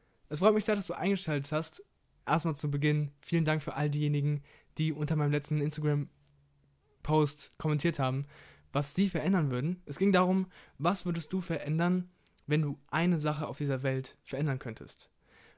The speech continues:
Und es war sehr interessant, es war ein interessanter Austausch. Und ja, du kannst, wenn du es noch nicht gemacht hast, mir auch sehr gerne deine Meinung hinterlassen. Ich hab in der letzten Folge selber darüber gesprochen, was ich verändern würde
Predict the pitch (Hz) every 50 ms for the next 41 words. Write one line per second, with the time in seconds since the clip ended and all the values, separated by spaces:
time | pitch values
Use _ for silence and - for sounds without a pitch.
0 | _ _ _ - 143 143 143 143 139 - 147 160 170 175 190 185 185 180 170 151
1 | - 185 185 160 - - 147 147 139 147 143 - - - 151 147 143 131 101 135
2 | 147 - - 156 147 147 151 - - _ _ _ _ _ _ _ _ _ _ _
3 | _ _ _ _ _ _ _ _ _ _ _ _ _ - - - - - - _
4 | _ _ _ _ _ - 165 175 180 180 180 185 185 175 - - - - _ _
5 | _ _ _ _ _ _ _ - 190 233 196 180 - 190 185 180 180 - - -
6 | - _ _ _ _ _ - 156 160 175 190 190 180 175 - - 180 180 180 180
7 | - 175 175 - - 196 190 - - - - - 156 175 165 190 - - 160 151
8 | 151 151 156 151 147 143 147 151 156 165 175 170 160 151 143 143 135 135 139 -
9 | 180 185 180 - - - - - - _ 147 139 - 170 170 - - _ - 151
10 | 156 165 165 160 175 175 - - 151 - 170 160 156 151 147 139 160 160 156 147
11 | 147 143 147 143 139 139 139 - 147 139 143 143 127 135 - _ 175 185 - -
12 | 147 120 135 131 123 131 127 127 131 131 143 151 165